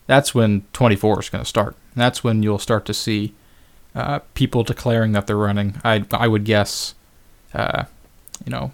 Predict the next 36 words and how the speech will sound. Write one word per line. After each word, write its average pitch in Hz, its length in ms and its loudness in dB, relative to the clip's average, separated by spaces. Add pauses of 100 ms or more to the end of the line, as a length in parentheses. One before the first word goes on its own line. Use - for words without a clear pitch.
(140)
probably 117 240 2
January 107 880 2
of 110 120 -6
twenty-three, 117 600 2 (560)
um, 101 240 -4 (120)
possibly 110 600 4 (100)
December - 480 -2
of, - 240 -10
of 120 100 -10
twenty-two, - 520 -6
but 101 100 -4
we'll - 120 -4
see, - 180 -6
we'll 117 140 -2
have - 140 -4
to - 200 -6 (440)
wait 110 140 -2
and 110 100 -4
see 113 200 -2
about 104 240 -4
that. - 200 -8 (920)
Um, 107 520 4
but 123 120 6
it, 117 120 -2
it's 151 160 2
sure 175 220 0
gonna 160 140 4
be 143 140 6
interesting, 139 500 2 (920)
um, 107 260 4
because 110 280 2
our 120 220 4
party, 147 500 6 (140)
like 143 200 2
our 117 80 4
country, - 540 0